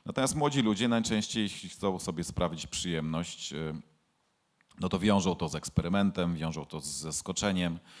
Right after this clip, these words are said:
czyli najczęściej idą do sklepu po coś słodkiego, e, coś, co ich zaskoczy, coś, co sprawi im pewnego rodzaju niespodziankę.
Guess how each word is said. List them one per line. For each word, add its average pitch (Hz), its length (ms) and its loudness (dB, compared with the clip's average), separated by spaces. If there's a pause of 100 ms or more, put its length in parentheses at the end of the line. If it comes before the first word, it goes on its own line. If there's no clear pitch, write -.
(240)
czyli 92 220 -2
najczęściej 107 580 0
idą 98 160 2
do 85 80 -4
sklepu 95 340 -2
po 87 140 0
coś - 200 -2
słodkiego, 104 640 0 (800)
e, 90 300 2
coś, 110 260 0
co - 180 -2
ich 90 180 -2
zaskoczy, 110 640 0
coś, - 260 -4
co 92 400 -2
sprawi 92 340 0
im 90 120 0
pewnego 92 300 0
rodzaju 87 240 0
niespodziankę. 95 800 0